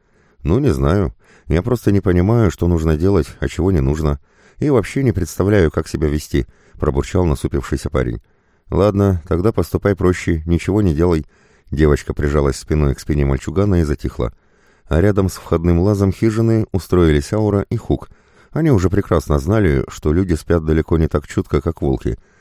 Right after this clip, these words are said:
и в наступивший опасный период не стоит оставлять их без присмотра.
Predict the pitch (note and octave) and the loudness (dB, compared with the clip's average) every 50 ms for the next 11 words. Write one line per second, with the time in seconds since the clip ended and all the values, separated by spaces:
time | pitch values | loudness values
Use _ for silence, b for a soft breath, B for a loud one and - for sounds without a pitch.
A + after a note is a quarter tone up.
0 | b b b b b C#2 C#2+ D2 C2+ - - D2 - D#2 C2+ - - C#2+ C2+ - | b b b b b 0 2 2 0 0 -2 -2 -2 -2 -2 -2 -2 -2 -2 0
1 | C#2+ C#2 - - D2 - - E2 F2+ G2 F#2 D#2+ - - - - B2 C3 - - | -2 -4 -2 -2 -4 -2 0 0 0 0 0 0 -2 -4 -4 -4 -4 -4 -4 -2
2 | - D2+ C#2 C2 - C2+ - - D2 C#2+ D#2 F#2+ - - D2+ - - - - D2+ | -2 0 0 0 -2 -4 -4 -2 -2 0 0 0 -2 -2 -4 -6 -6 -8 -8 -8
3 | - - D2+ D2 - - C2+ B1 - - A1 | -8 -6 -8 -8 -6 -4 -6 -4 -4 -6 -8